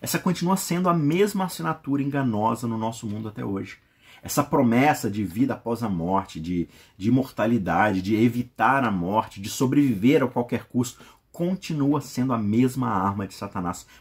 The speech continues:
pra nos envolver no pecado. A gente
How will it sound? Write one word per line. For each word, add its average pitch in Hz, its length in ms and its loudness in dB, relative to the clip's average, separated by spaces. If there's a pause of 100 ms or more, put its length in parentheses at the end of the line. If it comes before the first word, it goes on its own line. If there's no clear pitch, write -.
(120)
pra 175 200 2
nos 151 180 -2
envolver 107 380 -4
no 101 80 -8
pecado. 101 500 -8 (1000)
A 90 60 -8
gente 110 300 -4